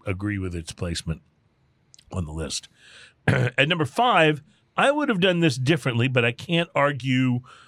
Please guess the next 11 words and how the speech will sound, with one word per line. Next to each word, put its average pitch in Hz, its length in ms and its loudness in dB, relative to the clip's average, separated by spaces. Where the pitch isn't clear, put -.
with 127 360 2
what 127 240 0
they 120 300 2
have. 95 440 0
Number 117 180 0
five 170 320 4
is 127 180 0
the 123 140 0
Oliva 143 400 0
Serie 151 520 0
V 117 580 -2